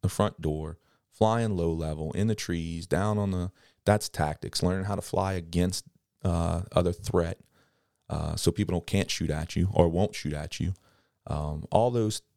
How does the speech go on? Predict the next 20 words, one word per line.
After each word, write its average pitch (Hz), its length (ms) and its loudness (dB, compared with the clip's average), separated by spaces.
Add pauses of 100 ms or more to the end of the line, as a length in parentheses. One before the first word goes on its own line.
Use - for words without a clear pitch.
(160)
those 104 240 6
types - 360 -6
of - 80 -8
things, - 320 -6
how 98 100 4
to 107 80 2
get 107 160 0
a 82 40 2
mission 78 480 -2
done, 69 180 -6
how 95 120 -4
to - 80 0
fly 87 300 2
missions. - 580 -4 (380)
Before, 131 400 6
all 104 200 4
you 107 100 0
do 98 180 -2 (100)
is 87 140 -4
learn, 87 400 -2